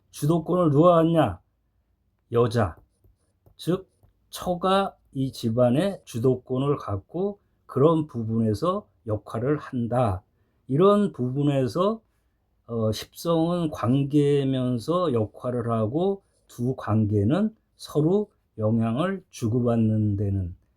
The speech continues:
이런 의미로 제가, 어, 얘기를 드렸는데, 아, 이 부분에 대해서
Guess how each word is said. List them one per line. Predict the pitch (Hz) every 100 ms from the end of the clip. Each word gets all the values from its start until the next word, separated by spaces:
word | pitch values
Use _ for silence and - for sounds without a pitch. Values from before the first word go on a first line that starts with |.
| _ 123
이런 | 143 196 185 123
의미로 | 120 120 117 117 113 110 160 208 196 - _ _ _ _
제가, | 127 131 135 120 101
어, | 117 107 104
얘기를 | 117 123 135 117
드렸는데, | 110 107 101 101 120 160 107 85 - _ - - - - _
아, | 120 117 113 107 104 98 104
이 | 117
부분에 | 135 131 135 127
대해서 | 127 123 117 127 131 110